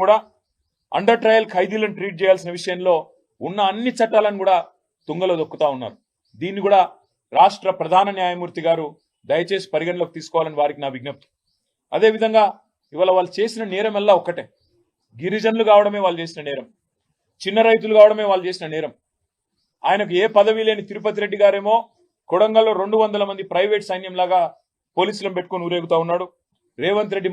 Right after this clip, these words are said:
మాట వినినందుకు గిరిజనులను ఇవాళ వేధిస్తా ఉన్నారు. under trial ఖైదీలుగా ఇవాళ అసలు ఇన్ని రోజులు దారుణం, అసలు ఉండడమే దారుణం. వికారాబాద్ కొడంగల్ కోర్టు నుంచి హైదరాబాద్లోని నాంపల్లి కోర్టుకి పేపర్లు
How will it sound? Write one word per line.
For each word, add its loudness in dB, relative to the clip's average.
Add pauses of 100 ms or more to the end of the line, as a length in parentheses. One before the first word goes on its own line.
మాట -2
వినినందుకు -6 (520)
గిరిజనులను -4
ఇవాళ 0 (100)
వేధిస్తా -4
ఉన్నారు. -10 (600)
under 2 (100)
trial 2
ఖైదీలుగా -2 (640)
ఇవాళ 2
అసలు -12
ఇన్ని -8
రోజులు -2 (240)
దారుణం, 2
అసలు -14
ఉండడమే -4
దారుణం. -4 (760)
వికారాబాద్ 4 (580)
కొడంగల్ 0 (400)
కోర్టు -2
నుంచి -12 (800)
హైదరాబాద్లోని 4
నాంపల్లి -2
కోర్టుకి -8 (800)
పేపర్లు 0